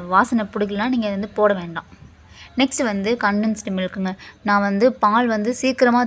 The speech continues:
திக்காகணுங்கிறதுக்காக இது வந்து ஒரு ஸ்பூன் ஆட் பண்ணிக்கிறேன். இதுவுமே ஆப்ஷனல் தாங்க. நீங்க வேணும்னா இதை யூஸ் பண்ணிக்கலாம், வேணும்னா ஸ்கிப் பண்ணிக்கலாம். only பால், சர்க்கரை மட்டும் கூட நீங்க போட்டு செய்யலாங்க. இது வந்து ஆப்ஷனல் தாங்க உங்களுக்கு.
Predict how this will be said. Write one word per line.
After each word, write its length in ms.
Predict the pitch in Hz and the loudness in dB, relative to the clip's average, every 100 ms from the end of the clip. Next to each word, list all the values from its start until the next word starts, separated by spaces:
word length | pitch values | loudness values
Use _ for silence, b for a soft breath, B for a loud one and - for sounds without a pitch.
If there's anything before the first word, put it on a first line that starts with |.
| 240 | 0
திக்காகணுங்கிறதுக்காக 1040 | 214 240 220 214 208 196 190 190 190 233 233 | 0 2 2 2 -2 -2 -2 -2 0 2 2
இது 120 | 208 | 0
வந்து 180 | 196 220 202 | -2 0 -2
ஒரு 80 | 196 | -2
ஸ்பூன் 200 | 220 196 | -6 -4
ஆட் 120 | 185 202 | -4 -6
பண்ணிக்கிறேன். 400 | 185 190 208 262 208 | -6 -4 -2 0 0
இதுவுமே 360 | 214 240 220 240 | 2 2 2 2
ஆப்ஷனல் 400 | 202 202 202 196 | 0 -2 -4 -2
தாங்க. 220 | 185 185 226 | -2 -2 0
நீங்க 120 | 233 226 196 | 0 0 0
வேணும்னா 300 | 214 233 226 | 2 0 0
இதை 80 | 226 208 | 0 -2
யூஸ் 160 | 208 | -2
பண்ணிக்கலாம், 400 | 214 190 190 196 240 | -6 -4 -2 -2 0
வேணும்னா 300 | 208 208 202 233 | 0 -2 -2 -4
ஸ்கிப் 260 | - 196 - | -6 -10 -6
பண்ணிக்கலாம். 440 | 208 190 185 180 185 B B B B - - 196 | -4 -4 -2 -4 -6 B B B B -12 2 2
only 280 | 214 233 277 240 - | 4 4 2 2 6
பால், 320 | 208 220 277 254 220 | 8 8 6 2 0
சர்க்கரை 320 | 202 226 208 196 | 2 2 4 2
மட்டும் 280 | 190 226 220 | 2 0 2
கூட 80 | 240 | 2
நீங்க 140 | 226 196 | 0 -2
போட்டு 160 | 202 196 | -4 -2
செய்யலாங்க. 360 | 196 185 185 180 185 196 | -2 0 -2 -4 -8 -4
இது 80 | 196 | -4
வந்து 140 | 190 214 190 | -2 2 2
ஆப்ஷனல் 420 | 202 - 208 180 175 | 0 -2 -6 -4 -4
தாங்க 220 | 180 175 | -6 -8
உங்களுக்கு. 320 | 170 165 175 | -10 -12 -14